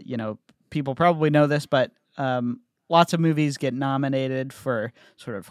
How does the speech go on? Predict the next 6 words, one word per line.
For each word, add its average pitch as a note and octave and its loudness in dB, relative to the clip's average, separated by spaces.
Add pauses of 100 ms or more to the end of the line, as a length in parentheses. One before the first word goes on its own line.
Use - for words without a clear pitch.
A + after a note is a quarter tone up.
historical D3+ 0
and A2 -6 (300)
cultural D#3+ -2
significance, B2+ -8 (480)
um, A2 -12 (120)
and, A#2 -4